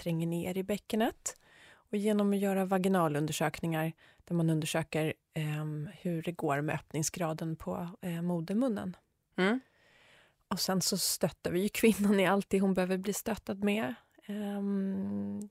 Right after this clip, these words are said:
Speaker 1: se till att hon går och kissar ofta, vilket är viktigt. Att hon får i sig att dricka. Att hon har det så bekvämt som möjligt. Hjälper till med smärtlindring om det behövs.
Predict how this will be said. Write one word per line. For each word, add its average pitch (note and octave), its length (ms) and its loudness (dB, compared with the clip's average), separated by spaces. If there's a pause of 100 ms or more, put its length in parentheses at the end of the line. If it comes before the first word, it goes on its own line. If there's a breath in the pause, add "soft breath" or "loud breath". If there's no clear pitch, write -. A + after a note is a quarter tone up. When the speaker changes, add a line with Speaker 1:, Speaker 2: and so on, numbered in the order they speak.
(100)
Speaker 1:
se - 160 -12
till B3 180 -6
att - 100 -10
hon A#3 100 -4
går A3+ 80 0
och A3+ 80 -2
kissar A3 360 -2
ofta, G#3+ 280 -6
vilket G#3 260 -4
är G#3 60 0
viktigt. G3+ 520 -4
Att F#3+ 120 -4
hon F3+ 120 -4
får F3+ 100 -4
i F3 80 -4
sig - 140 -6
att E3+ 60 -4
dricka. A3 580 -2
Att A#3 340 -4
hon B3 140 -2
har C#4 100 -2
det C#4 80 -2
så - 120 -6
bekvämt B3+ 600 -2
som F#3+ 200 2
möjligt. F3+ 520 2 (840 soft breath)
Hjälper A3+ 260 2
till A3 180 2
med G#3+ 120 2
smärtlindring G#3 800 0
om G#3 140 -2
det G3+ 100 -2
behövs. G3+ 680 0